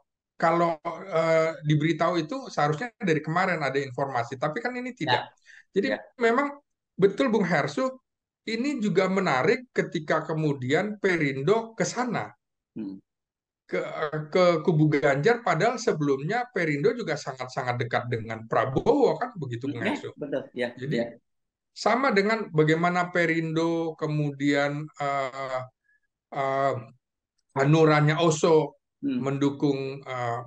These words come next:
Speaker 1: mendukung, eh, Ganjar,
Speaker 2: Hmm.
Speaker 1: ini juga diartikan bahwa ini, ini apakah sudah berani, eh, menyimpang dari pengaruhnya, eh, Presiden Jokowi? Kita juga akan melihat peta ini,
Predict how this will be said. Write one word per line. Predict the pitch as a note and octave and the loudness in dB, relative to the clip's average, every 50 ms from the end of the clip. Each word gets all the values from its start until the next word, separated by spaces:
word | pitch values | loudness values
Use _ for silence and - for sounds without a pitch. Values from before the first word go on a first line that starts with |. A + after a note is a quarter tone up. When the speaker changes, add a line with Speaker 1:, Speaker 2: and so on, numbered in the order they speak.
| - | -10
Speaker 1:
mendukung, | C#3+ C3+ C3 C3 C3 B2+ B2+ B2 C#3+ C#3 B2+ B2 B2 B2 B2 A#2+ A#2+ B2 B2 B2+ - | -10 -8 -6 -4 -6 -6 -4 -2 -2 -2 -2 -2 -2 -4 -4 -4 -6 -6 -8 -10 -10
eh, | - B2 A#2+ A#2 A2+ A2+ A2+ A2+ | -10 -8 -8 -8 -8 -8 -8 -2
Ganjar, | A#2 B2+ C#3 E3 F#3+ F#3+ F3 D3 A#2+ A#2 A#2+ D3+ - - _ _ _ _ _ _ _ - | 2 2 4 4 4 4 4 4 6 4 2 2 -2 -8 _ _ _ _ _ _ _ -12
Speaker 2:
Hmm. | - A2 | -8 -4
Speaker 1:
ini | - G#3 C4 D4 C#4 | -4 -4 -4 -4 -2
juga | G#3 E3+ D#3 F#3 F3+ E3 | 0 2 4 4 4 4
diartikan | D#3 D3+ G3 - D#3 D3+ D3+ D3+ F3 E3+ - A3+ A#3 A3 G3 | 4 2 2 2 2 0 -2 -2 -4 -2 0 -2 0 0 2
bahwa | D#3+ D3 D3 D3+ D3+ D3+ D3+ D3 D3+ - _ _ _ _ _ _ _ _ _ _ _ - | 2 4 4 4 4 4 2 0 -6 -12 _ _ _ _ _ _ _ _ _ _ _ -10
ini, | - F3+ F#3+ A3+ C4 C#4 C4+ C4+ - - _ _ _ _ _ _ _ _ _ _ _ _ _ _ _ - | -6 -6 -4 -4 -4 -6 -6 -10 -12 -16 _ _ _ _ _ _ _ _ _ _ _ _ _ _ _ -4
ini | - F#3 F#3+ B3 | -2 -2 0 0
apakah | C#4 A3+ F#3 F#3 - - C4 - - F3+ E3+ - | 0 0 -2 -2 0 0 0 0 2 0 0 0
sudah | - F#3 D#3 D3+ D3 D3 C#3+ C3+ | 0 0 2 2 2 2 0 -2
berani, | C#3+ C#3+ C#3+ C3+ B2+ C3 C3+ C#3+ D3 D#3 E3 F3+ F3 F3 | -2 2 2 2 2 2 0 -2 -4 -4 -6 -6 -8 -10
eh, | E3+ _ _ _ - C#3 C#3 C#3 C3 C3 B2+ B2 B2 A#2+ A#2+ - - C#3+ | -12 _ _ _ -4 -2 0 0 0 0 0 0 -2 -2 -4 -6 -4 0
menyimpang | D3 D3 D3+ D3+ D3 C#3+ D3 D3 C#3+ C#3+ C#3+ C3+ | 2 4 4 4 4 2 2 0 0 0 -2 0
dari | C3+ C3+ B2+ A#2+ A#2+ A#2+ B2 B2+ B2 A#2+ A#2+ A#2+ B2 - _ | 2 2 2 2 2 0 -2 -4 -6 -6 -8 -10 -12 -12 _
pengaruhnya, | - C3+ B2+ A#2+ A#2+ A#2+ B2 B2 B2+ B2+ C3 B2 A#2+ A2+ _ - | -4 -2 0 2 2 2 2 0 0 -2 -4 -4 -4 -6 _ -14
eh, | - A2+ A2+ A2+ A#2 A#2 A#2+ - | -12 -10 -10 -10 -12 -14 -14 -8
Presiden | - C3+ B2 - - - B2 A#2 A2+ | -6 -6 -6 -4 -4 -2 -2 -2 -2
Jokowi? | A2+ G#2+ A2 - G#3 A3+ G3 C#3+ A2 - | -2 -4 0 0 0 0 0 -2 -6 -10
Kita | - D3 - - A3 | -10 -6 -2 -2 -2
juga | G3 E3 C#3+ C#3 A#2 A#2+ | 0 0 -2 -2 -2 -2
akan | - C3 A#2 A#2+ A#2+ - - _ _ _ _ _ - | -2 -4 -4 -4 -6 -12 -14 _ _ _ _ _ -6
melihat | C3 C#3+ F#3 G3 G3+ G3 G3 G3+ | -2 0 2 4 2 2 0 0
peta | - D3+ C#3+ - D3+ D3 | 0 0 0 2 0 0
ini, | C#3+ C3+ D3 F3+ A3 A3+ A3+ - | 2 2 2 2 0 0 -4 -10